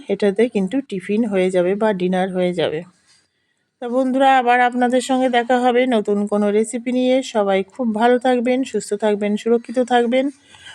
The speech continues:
আবারও সবাইকে অনেক অনেক ধন্যবাদ। আবার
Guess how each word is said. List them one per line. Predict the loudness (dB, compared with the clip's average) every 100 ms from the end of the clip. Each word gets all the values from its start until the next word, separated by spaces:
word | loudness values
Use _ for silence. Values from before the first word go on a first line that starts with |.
| -20 -12
আবারও | -6 -2 0 0
সবাইকে | 0 0 2 2 2 0 2
অনেক | 2 2 2
অনেক | 2 2 2
ধন্যবাদ। | 2 4 4 4 2 -2 -6
আবার | 0 2 2